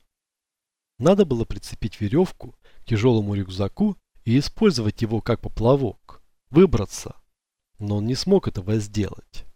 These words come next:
Когда он ушел в грязную жижу по грудь, ему удалось замедлить погружение, опершись на палку. Палка опиралась на сухую грязь, но та пока выдерживала. Так,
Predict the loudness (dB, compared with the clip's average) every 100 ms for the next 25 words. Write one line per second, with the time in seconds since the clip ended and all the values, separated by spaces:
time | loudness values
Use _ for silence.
0 | _ _ _ _ -20 -20 -10 -6 2 4
1 | 4 2 0 -2 -2 6 6 6 2 -2
2 | 0 -2 -2 -2 0 -2 -6 -12 -20 -20
3 | _ _ _ _ -8 -4 -2 2 2 2
4 | 2 4 2 2 -10 -10 -8 -6 0 4
5 | 4 0 -8 -18 _ -14 -8 -4 -4 -2
6 | -2 0 2 0 2 -2 -4 -18 -20 _
7 | _ _ _ _ _ _ _ _ 0 0
8 | 0 -4 -2 0 0 -2 -8 -14 -14 -10
9 | -8 -6 0 4 4 4 -8 -16 _ -20
10 | -8 -4 0 2 0 0 2 2 4 0
11 | 0 -10 -14 -18 -20 -20 _ _ _ _
12 | _ _ _ _ -8 -8 -10 -12 -8